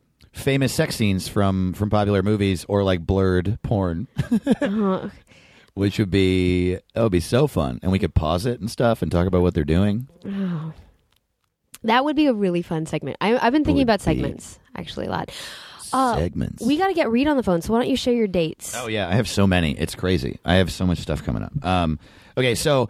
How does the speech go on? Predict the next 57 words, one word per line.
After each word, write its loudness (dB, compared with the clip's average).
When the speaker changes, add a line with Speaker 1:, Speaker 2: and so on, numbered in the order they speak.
Speaker 1:
I'm 0
going 0
to -4
visit 2
my 2
parents 0
for 4
Christmas. -2
Uh, 2
Speaker 2:
Oh. -6
Speaker 1:
so 2
I'll 2
be 2
in 0
Denver 0
for -6
a -2
week, -6
and -2
I -2
booked -2
a 0
bunch 2
of -6
shows 0
in 2
the 0
Denver 4
area. -4
Speaker 2:
Okay. -2
Speaker 1:
Um, -2
yeah, 0
my 2
parents, 0
I 2
grew 6
up 0
in 2
New 0
York, -2
but 0
my 4
parents 2
moved 0
to -2
Denver -2
because -4
they 0
wanted -2
to -2
be 2
amongst 0
the 0
mountains -4
and -4
the -2
horses. -4